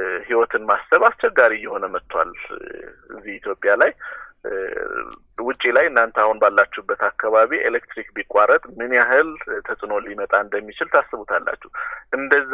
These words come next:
እንኳን ባይሆን ኢትዮጵያ ላይ አሁን ላይ ከኤሌክትሪክ ውጪ ብዙ ነገር ማሰብ የማይቻልበት ነገር ስለተፈጠረ ይሄን ማሟላት የሚያስችል ስራ መስራት አለብን ተብሎ እዛ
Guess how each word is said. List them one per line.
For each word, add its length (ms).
እንኳን 360
ባይሆን 360
ኢትዮጵያ 420
ላይ 160
አሁን 320
ላይ 180
ከኤሌክትሪክ 720
ውጪ 220
ብዙ 220
ነገር 300
ማሰብ 340
የማይቻልበት 800
ነገር 280
ስለተፈጠረ 680
ይሄን 360
ማሟላት 560
የሚያስችል 640
ስራ 160
መስራት 440
አለብን 460
ተብሎ 260
እዛ 160